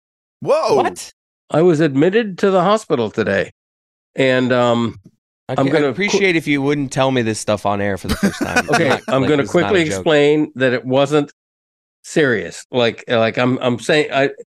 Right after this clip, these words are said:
Speaker 3: technically, I was admitted to the hospital
Speaker 2: Okay,
Speaker 3: today. I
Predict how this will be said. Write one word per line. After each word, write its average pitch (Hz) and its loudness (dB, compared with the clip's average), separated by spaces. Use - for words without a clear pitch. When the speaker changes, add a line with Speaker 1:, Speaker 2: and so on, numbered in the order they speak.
Speaker 3:
technically, 170 2
I 135 0
was 147 0
admitted 147 0
to 139 -4
the 120 -2
hospital 123 -2
Speaker 2:
Okay, 110 -2
Speaker 3:
today. 101 2
I 101 2